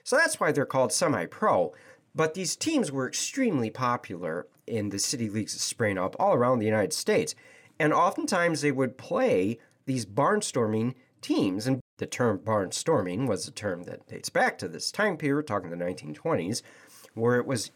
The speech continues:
a, a term that was given to something that s-, would travel,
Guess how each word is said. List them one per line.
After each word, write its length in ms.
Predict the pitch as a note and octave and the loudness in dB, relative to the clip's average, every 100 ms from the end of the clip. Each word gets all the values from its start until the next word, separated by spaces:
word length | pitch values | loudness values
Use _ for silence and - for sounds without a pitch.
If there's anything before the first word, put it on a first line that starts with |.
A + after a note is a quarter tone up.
| - | -2
a, 340 | A2 G2+ F#2+ - | 0 2 0 -4
a 40 | - | -4
term 280 | - A3+ A#3 | 2 4 2
that 80 | |
was 140 | E3 B2+ | 0 -2
given 280 | A2+ F3+ E3+ | 0 0 2
to 100 | C3+ | 0
something 580 | - - F#3+ F#3+ E3+ B2+ | 0 0 0 -2 -2 -2
that 100 | A#2 | -2
s-, 300 | - - - _ _ _ - | -2 -2 -4 _ _ _ -6
would 260 | B2 G#2+ | -2 -2
travel, 720 | - - - G3 E3+ A2+ G2+ | -4 -10 -6 -4 0 2 0